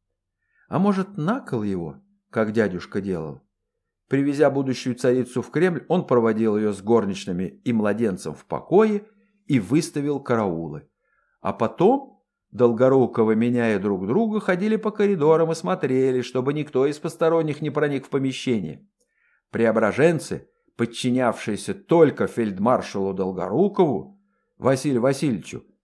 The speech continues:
не пропустили в покое даже владыку Феофана, духовного отца трех предыдущих государей.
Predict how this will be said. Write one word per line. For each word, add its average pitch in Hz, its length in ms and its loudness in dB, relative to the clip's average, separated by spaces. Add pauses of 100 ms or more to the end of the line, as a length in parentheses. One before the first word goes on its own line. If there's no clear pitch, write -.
(160)
не 120 160 0
пропустили 139 640 -2
в - 100 -10
покое 139 480 -2
даже 120 480 -2
владыку 107 720 -2
Феофана, 117 840 -2 (240)
духовного 175 640 4
отца 156 480 0 (300)
трех 139 400 4
предыдущих 123 600 -2
государей. 104 600 -2